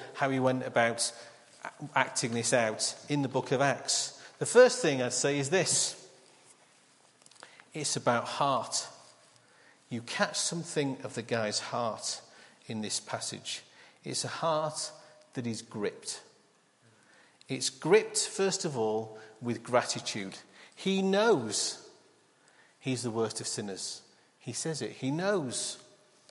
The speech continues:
he was a violent man who was persecuting the church, and he describes himself as a blasphemer. He knows all this, and yet Jesus has reached him and rescued him.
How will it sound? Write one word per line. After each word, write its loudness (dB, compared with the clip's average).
he 0
was 0
a 2
violent 0
man -2
who -4
was -4
persecuting -4
the -6
church, -6
and -8
he -8
describes -4
himself -6
as -6
a -4
blasphemer. -4
He -6
knows 0
all -6
this, -8
and -6
yet -6
Jesus -6
has -10
reached -8
him -6
and -10
rescued -6
him. -14